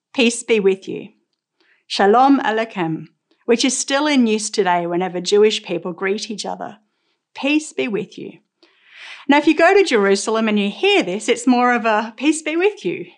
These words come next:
in, in the way we might say, "Oh, g'day, how you going?" That kind of thing. But is Jesus really, in his resurrected form,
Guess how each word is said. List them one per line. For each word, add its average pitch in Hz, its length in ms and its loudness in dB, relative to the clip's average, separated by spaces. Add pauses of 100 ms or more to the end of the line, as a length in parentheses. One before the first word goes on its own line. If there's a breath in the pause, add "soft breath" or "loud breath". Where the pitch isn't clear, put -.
(160)
in, 220 380 0
in 262 140 4
the 208 80 4
way 214 260 2
we 220 160 4
might 226 280 2
say, - 140 -2
"Oh, 311 200 0
g'day, 269 480 0
how 294 140 -6
you 339 120 2
going?" 339 480 -2 (260 loud breath)
That - 220 -2
kind 185 240 -2
of 185 120 -10
thing. - 340 -14 (440 loud breath)
But 349 140 4
is 370 140 6
Jesus 392 440 2
really, 262 520 2 (280 loud breath)
in 247 140 4
his 254 180 2
resurrected 302 920 0
form, 202 480 0